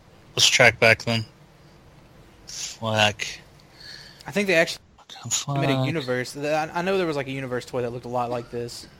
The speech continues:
Speaker 2: But, I mean, ev-, everything about it looked, uh,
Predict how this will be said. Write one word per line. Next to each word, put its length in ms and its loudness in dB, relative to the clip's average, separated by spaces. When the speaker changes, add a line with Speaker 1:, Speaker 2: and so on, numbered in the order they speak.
Speaker 2:
But, 120 2
I 40 0
mean, 360 -4
ev-, 160 2
everything 400 0
about 280 4
it 140 -4
looked, 260 -8
uh, 40 -4